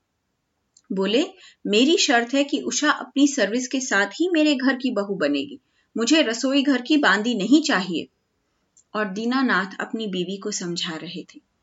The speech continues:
"नाराज क्यों होती हो भाग्यवान? तुम्हारा लाया सोना क्या बचा?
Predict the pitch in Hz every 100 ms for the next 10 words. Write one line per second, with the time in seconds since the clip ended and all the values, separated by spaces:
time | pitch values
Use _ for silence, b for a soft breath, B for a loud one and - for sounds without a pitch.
0 | _ _ - 214 208 240 311 - 311 302
1 | 254 220 233 240 220 202 175 190 180 247
2 | 269 233 - _ - 233 247 262 294 254
3 | 220 269 302 247 214 254 285 277 339 277
4 | - 151